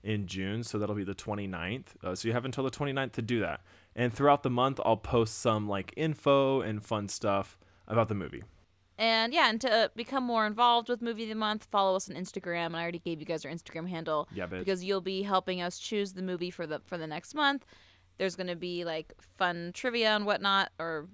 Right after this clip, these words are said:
Speaker 2: you know, there's gonna be some fun stuff on our Instagram. So definitely go follow our Instagram because we post a lot of shit there.
Speaker 1: Yeah, bitch.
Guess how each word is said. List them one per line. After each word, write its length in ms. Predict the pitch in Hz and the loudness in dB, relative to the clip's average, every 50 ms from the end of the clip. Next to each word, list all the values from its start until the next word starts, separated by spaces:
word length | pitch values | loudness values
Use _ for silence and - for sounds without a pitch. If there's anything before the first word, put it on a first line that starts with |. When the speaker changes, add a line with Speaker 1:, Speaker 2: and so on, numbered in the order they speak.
| _ _ | _ _
Speaker 2:
you 100 | - 147 | -14 -12
know, 140 | - 82 - - | -12 -12 -6 2
there's 200 | - 240 254 233 | 4 4 4 4
gonna 180 | 247 233 226 | 2 -2 0
be 140 | 208 214 214 | 0 -2 -2
some 160 | 202 - 190 | -2 -4 -4
fun 180 | 185 - 170 175 | -4 -4 -6 -6
stuff 200 | - - 170 - - | -4 -4 -6 -6 -4
on 220 | - 165 160 156 | -6 -6 -4 -4
our 60 | 156 | -6
Instagram. 520 | 156 165 175 - - - 170 170 127 170 175 | -8 -8 -8 -10 -10 -6 -6 -6 -6 -6 -8
So 100 | - 208 | -4 0
definitely 360 | 196 185 - - 185 180 180 | 0 0 0 -2 -6 -6 -4
go 100 | 160 175 | -2 -4
follow 220 | 175 - 175 175 | -2 2 2 2
our 100 | 170 160 | 4 2
Instagram 600 | 226 240 - - 254 220 220 214 214 214 214 214 214 - - - - - _ | 2 -2 -4 -6 -6 -4 -2 -2 0 0 0 0 -2 -6 -12 -20 -20 -20 _
because 500 | - 220 208 - 214 208 196 190 185 180 - - | -6 -6 -4 -2 0 0 2 2 0 -2 -8 -10
we 540 | - 165 160 175 170 170 165 165 165 165 170 | -12 -10 -8 -6 -6 -6 -4 -4 -6 -6 -8
post 320 | - - 190 196 190 - | -6 -6 -6 -6 -6 -4
a 20 | |
lot 140 | 220 214 220 | -4 -2 -2
of 60 | 226 | -2
shit 180 | - - 320 - _ | -4 -6 -8 -8 _
there. 240 | - - - 175 - _ - | -8 -8 -8 -8 -10 _ -12
Speaker 1:
Yeah, 140 | - 107 107 | -8 -6 -4
bitch. 320 | 104 104 101 104 - - | -4 -4 -4 -6 -8 -12